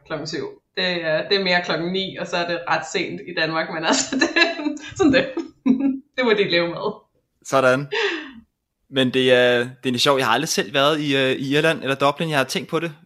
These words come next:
Speaker 2: flere gange, og jeg har været i, i Wales og i England. Men, øh, jeg tror, vi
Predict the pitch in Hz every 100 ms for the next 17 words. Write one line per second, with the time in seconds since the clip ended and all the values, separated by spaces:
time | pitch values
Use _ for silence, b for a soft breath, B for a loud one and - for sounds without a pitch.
0 | - 147 160 135 147 151 131 131 117 127
1 | 127 143 165 147 127 127 139 156 160 147
2 | 131 127 127 120 147 170 147 147 _ _
3 | _ _ _ _ - 131 131 131 123 123
4 | 127 _ _ - - 139